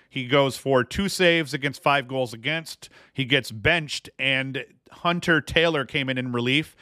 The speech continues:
He stopped ten shots versus just five goals against. So does that mean maybe we see a new goalie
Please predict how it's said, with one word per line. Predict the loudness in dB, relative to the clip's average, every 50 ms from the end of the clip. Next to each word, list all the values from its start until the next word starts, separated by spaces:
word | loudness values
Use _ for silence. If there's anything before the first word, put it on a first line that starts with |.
| -20 -20 _
He | -8 -6 -6
stopped | -2 0 0 0 0 -2 -4
ten | -4 -4 -4 -6 -10 _
shots | -8 -2 0 0 0 -2 -4
versus | -6 -6 -6 -6 -8 -10
just | -10 -10 -8 -4
five | -2 0 0 0 -2 -2
goals | -2 -2 -2 -2 -4
against. | -6 -6 -6 -6 -6 -10 -16 -20 _ -20 -20 -18 _
So | -6 -4
does | -2 0 2
that | 2 2 2
mean | 0 -2 -4 -2
maybe | -4 -4 -4 -4
we | -6 -8
see | -8 -4 -4 -2 -2 0
a | 0 2 2 2 2 0
new | 0 0 -2 0
goalie | 2 4 4 4 4 2 -2